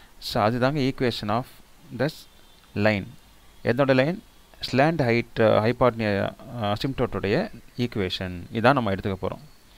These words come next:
இதை வச்சமா டிரா பண்ண போறோம். First என்ன பண்றேன்? X ஆக்சிஸை நான் டிரா பண்ணிக்கிறேன். இங்க ஒய் ஆக்சிஸை டிரா பண்ணிக்கிறேன். ஓகே? சரி. இப்போ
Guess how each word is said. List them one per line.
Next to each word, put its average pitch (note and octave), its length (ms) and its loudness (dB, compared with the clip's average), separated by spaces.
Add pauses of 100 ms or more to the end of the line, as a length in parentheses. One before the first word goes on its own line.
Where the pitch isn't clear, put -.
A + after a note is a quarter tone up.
(560)
இதை D#3+ 140 4
வச்சமா F3+ 320 2
டிரா C3 180 6
பண்ண A#2+ 200 0
போறோம். A2 240 -2 (3000)
First C3 260 -6
என்ன A#2+ 200 -2
பண்றேன்? A#2+ 320 -4
X - 220 -8
ஆக்சிஸை G#2+ 320 -6
நான் G#2 100 -2
டிரா G2 180 2
பண்ணிக்கிறேன். G#2+ 400 -6 (920)
இங்க G#2+ 200 -10
ஒய் A2 200 -2
ஆக்சிஸை - 300 -8 (100)
டிரா G2 100 -2 (100)
பண்ணிக்கிறேன். G2 380 -8 (1400)
ஓகே? C3+ 140 -2 (1400)
சரி. - 200 -2 (2750)
இப்போ A#2 160 4